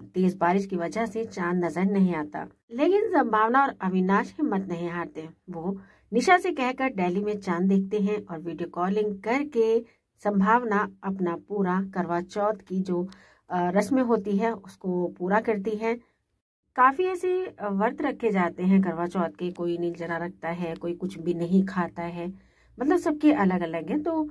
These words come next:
जिसको किसी बात की प्रॉब्लम होती है, चक्कर आते हैं या कुछ, तो उन्हें थोड़ा बहुत, अ, मतलब ऐसी चीज खाने के लिए बोल देते हैं जैसे कि जिसमें अन्न नहीं होता।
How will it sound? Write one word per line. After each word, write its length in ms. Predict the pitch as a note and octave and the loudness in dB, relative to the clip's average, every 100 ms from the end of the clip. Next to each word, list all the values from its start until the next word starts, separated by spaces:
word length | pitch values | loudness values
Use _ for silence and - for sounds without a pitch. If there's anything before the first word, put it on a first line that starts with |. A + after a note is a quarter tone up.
| - - - | -8 -20 -12
जिसको 300 | A#3+ - D#4 | -10 0 0
किसी 460 | D4+ D4 D4 C#4+ B3 | 4 4 4 2 2
बात 280 | A3 A3 | 4 4
की 80 | G3 | 0
प्रॉब्लम 420 | A#3 A3 F#3 G#3 | -6 -2 0 0
होती 320 | A3 G#3 G3 G3+ | -2 -4 -2 -2
है, 120 | G#3 | -2
चक्कर 300 | G#3 G3 G3 | -4 -2 2
आते 260 | F3 F3 | 2 2
हैं 120 | F#3 F#3+ | 4 4
या 80 | |
कुछ, 160 | F#3+ G3+ | 4 2
तो 140 | D4+ | 2
उन्हें 260 | D#4 D4 D4+ | 4 6 6
थोड़ा 240 | A#3+ G#3+ | 4 0
बहुत, 400 | G#3 G#3 A3+ A3+ | 0 2 0 0
अ, 60 | F3 F#3 F#3 E3+ F3+ | -6 -4 -4 -4 -6
मतलब 180 | G3+ A3+ | -6 -6
ऐसी 260 | - G#3 A#3 | -4 -4 -4
चीज 220 | - B3+ | -6 -8
खाने 300 | - A3 F#3+ | -4 2 2
के 80 | F#3 | 2
लिए 80 | G#3+ | 2
बोल 260 | G3 G3+ | 2 2
देते 280 | G3+ F#3 - | 2 0 -2
हैं 380 | E3+ G3 D4+ - - - _ | -4 -2 -2 -4 -20 -20 _
जैसे 280 | G3+ C4 D#4+ | -2 2 2
कि 280 | D4+ D4+ D4+ | 6 8 8
जिसमें 340 | A#3 A#3 C4 - | 6 -4 -8 -6
अन्न 140 | G3+ F#3 | -2 0
नहीं 260 | F3 F3+ | 0 0
होता। 380 | F3+ E3 - F3 | -2 -4 -6 -8